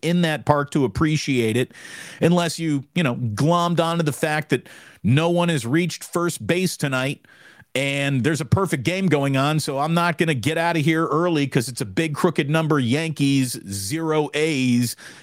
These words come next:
and I, I'm out of here tonight. Maybe you did stick around, but that place was easily ninety percent Yankee fans at the end of the evening, and the whole thing just sucks to high heaven.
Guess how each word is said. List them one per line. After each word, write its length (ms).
and 400
I, 220
I'm 180
out 180
of 60
here 140
tonight. 300
Maybe 280
you 80
did 220
stick 260
around, 280
but 100
that 200
place 300
was 260
easily 540
ninety 540
percent 480
Yankee 420
fans 540
at 120
the 220
end 420
of 220
the 200
evening, 600
and 160
the 80
whole 240
thing 320
just 320
sucks 500
to 160
high 280
heaven. 360